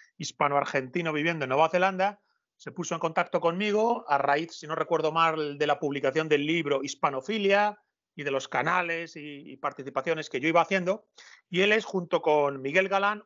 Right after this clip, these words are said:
uno de los principales promotores del Parlamento Global Hispano. Y David López, que es ingeniero, que es funcionario y que sobre todo es un amante de la hispanidad, bueno, pues ha tenido a bien participar en este Parlamento y hacer parte del proyecto. Entonces,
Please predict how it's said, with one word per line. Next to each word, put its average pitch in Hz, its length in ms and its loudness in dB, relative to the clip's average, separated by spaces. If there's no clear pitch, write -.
uno 190 160 -8
de 196 60 -4
los 190 140 -6
principales 160 720 -2
promotores 175 800 0
del 139 160 -4
Parlamento 139 460 0
Global 131 240 0
Hispano. 120 400 -12
Y 160 80 -6
David 165 240 4
López, 262 520 2
que 160 80 -16
es 156 100 -12
ingeniero, 190 500 0
que 185 80 -2
es 156 80 -6
funcionario 165 520 -2
y 143 80 -16
que 139 120 -10
sobre 135 220 -4
todo 170 160 2
es 160 140 -6
un 147 80 -6
amante 147 460 0
de 123 100 -4
la 117 80 -4
hispanidad, 151 600 0
bueno, 196 140 -2
pues 160 120 2
ha 165 100 2
tenido 175 260 2
a 170 40 6
bien 196 240 -4
participar 170 800 0
en 156 100 -4
este 165 180 -12
Parlamento 208 720 -2
y 190 80 -6
hacer 151 260 -4
parte 160 260 0
del 135 160 -6
proyecto. 101 440 -14
Entonces, 110 520 -10